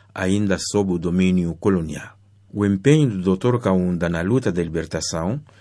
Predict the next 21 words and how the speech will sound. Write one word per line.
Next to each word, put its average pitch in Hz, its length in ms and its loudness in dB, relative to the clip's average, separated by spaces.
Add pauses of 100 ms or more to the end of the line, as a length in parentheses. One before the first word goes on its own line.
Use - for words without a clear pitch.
(120)
especialmente 98 920 0
na 85 140 0
região 85 460 -2
da 87 180 0
África 85 320 -10
Austral, 101 500 -4 (260)
teve 147 220 6
um 143 120 4
grande 131 380 0
custo 117 380 -6
econômico 101 640 0
para 87 180 -4
a 85 60 -2
Zâmbia. 78 500 -8 (260)
Contudo, 101 720 0
foi 113 300 2
um 104 100 -2
sacrifício 98 680 -4
que 98 100 -2
Kaunda 95 420 0
disse 95 640 -4